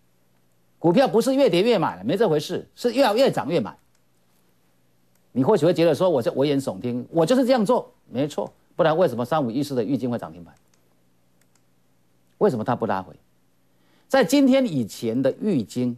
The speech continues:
三五一四的玉晶，这太阳能电池的，它拉回的空间非常有限，这个叫以盘代跌。就我讲过了，用时间来化解它套，它前波的一个反压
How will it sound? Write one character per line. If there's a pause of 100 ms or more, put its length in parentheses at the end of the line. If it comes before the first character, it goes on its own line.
(140)
三
五
一
四
的
玉
晶， (300)
这
太
阳
能
电
池
的， (1400)
它
拉
回
的
空
间
非
常
有
限， (160)
这
个
叫
以
盘
代
跌。 (440)
就
我
讲
过
了，
用
时
间
来
化
解 (460)
它
套， (180)
它
前
波
的
一
个
反
压